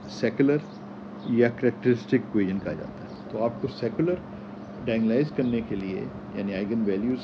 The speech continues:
और आइगन वेक्टर्स मालूम करने के लिए आपको सेकुलर या characteristic equation बनानी पड़ती है।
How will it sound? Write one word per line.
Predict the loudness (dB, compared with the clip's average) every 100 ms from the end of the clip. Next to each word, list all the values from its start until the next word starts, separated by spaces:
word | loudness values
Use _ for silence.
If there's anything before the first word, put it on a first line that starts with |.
| -4
और | -2
आइगन | -2 -2
वेक्टर्स | -4 -4 -4 -2
मालूम | -4
करने | -4 -4 -4
के | -2
लिए | -2
आपको | -4
सेकुलर | -6 -6 -2 0 0 -2 -10 -4 0
या |
characteristic | 2 2 -2 0 0 0 -2
equation | -2 0 0 0 -2 -6 -10 -12 -8 -4
बनानी | -2 -2 -2
पड़ती | 0 -2 0
है। | -2